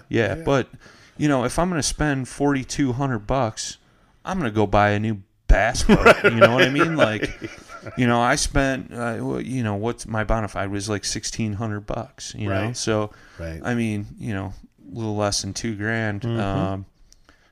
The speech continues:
Speaker 1: you know, don't get me wrong, it's not a money thing with me. It's just, you know, uh, I feel like if you're gonna spend that kind of coin, I can get a nice used bass boat and go fish bass circuits with that, you
Speaker 2: Well,
Speaker 1: know?
Speaker 2: and you know, the, the reality of it, too, is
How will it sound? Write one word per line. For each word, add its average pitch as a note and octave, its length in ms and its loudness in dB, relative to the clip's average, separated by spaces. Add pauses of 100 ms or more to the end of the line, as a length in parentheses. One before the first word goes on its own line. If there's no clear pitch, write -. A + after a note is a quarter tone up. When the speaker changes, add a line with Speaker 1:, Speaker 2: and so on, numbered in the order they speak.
Speaker 1:
you - 140 -6
know, F2 220 -8 (220)
don't B2 200 -4
get G2+ 100 -6
me F#2 60 -4
wrong, G#2 380 0
it's - 200 -6
not A2 160 -4
a F2+ 40 -6
money G#2 380 -2
thing G#2 240 -6
with G#2 120 -2
me. G#2+ 260 -4
It's A2+ 160 -6
just, - 320 -2 (460)
you A2 140 -2
know, F#2+ 340 -4
uh, F2+ 180 -4 (440)
I G#2+ 100 -4
feel A#2 260 -2
like G#2 180 -2
if F#2+ 100 -10
you're B2+ 100 -6
gonna A2+ 140 -4
spend A2 320 -2
that G2+ 140 -4
kind G#2+ 180 -4
of F#2 60 -10
coin, A2 320 -4
I G#2+ 100 -2
can A2 140 -4
get G2+ 100 -2
a F#2+ 80 -4
nice F#2+ 320 -4
used G2 220 -8
bass F#2 320 -6
boat A2 360 -4
and F#2+ 320 -10 (600)
go - 180 -4
fish G#2+ 320 -2
bass G#2 360 0
circuits - 580 -6
with G2+ 160 -4
that, F#2+ 260 -2
you - 60 -4
Speaker 2:
Well, G#2 80 2
Speaker 1:
know? G2 100 -2
Speaker 2:
and F#3+ 80 2
you F#3+ 80 2
know, F#3+ 80 4
the, F3 120 2
the B2 260 -4
reality A#2+ 420 2
of G#2 140 -2
it, G#2 120 -8
too, G#2 320 -6
is G2+ 240 -8